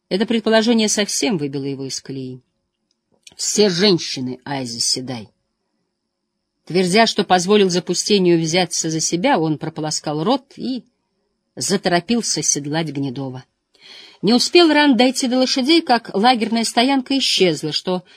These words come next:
оказалось для него отнюдь не слабым потрясением, но к тому времени, как юноша затянул подпругу у седла,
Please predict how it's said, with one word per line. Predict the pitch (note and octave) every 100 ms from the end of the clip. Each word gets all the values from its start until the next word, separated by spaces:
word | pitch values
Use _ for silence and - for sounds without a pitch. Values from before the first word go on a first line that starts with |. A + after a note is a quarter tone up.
| _
оказалось | E3+ F#3+ F#3+ G3+ F#3+
для | F3
него | G3 G3
отнюдь | G3+ C#4+ D4+ -
не | B3+
слабым | B3 F3+ D#3 C#3 C#3
потрясением, | C3+ D3 D#3+ F3+ D4+ E4 C4 G#3+
но | B3 F#4
к |
тому | - C4+
времени, | C4 D4+ D4+ B3+
как | A3+ G#3+ G3
юноша | A#3+ G3+ F#3
затянул | F3 F3+ G#3 G#3
подпругу | - F#3 - D4 E4 E3+
у |
седла, | D3+ - D3+ D3 C#3